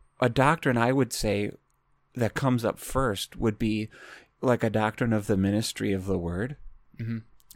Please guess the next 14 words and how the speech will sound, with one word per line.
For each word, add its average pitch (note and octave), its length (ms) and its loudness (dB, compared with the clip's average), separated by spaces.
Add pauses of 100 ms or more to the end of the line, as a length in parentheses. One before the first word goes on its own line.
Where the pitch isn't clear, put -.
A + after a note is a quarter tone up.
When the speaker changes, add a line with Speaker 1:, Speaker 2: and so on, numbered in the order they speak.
(180)
Speaker 1:
the G#2 120 2
authority G#2 640 0
of G#2+ 160 -2
the A2+ 100 0
word, G#2 440 -2 (160)
you G#2 120 -2
know, F#2+ 160 2
the F2+ 260 -2
sufficiency G2+ 840 -6
of G2 140 -4
the G2 80 -4
word, F#2+ 400 -4
and F2 200 -4
the, E2 220 -6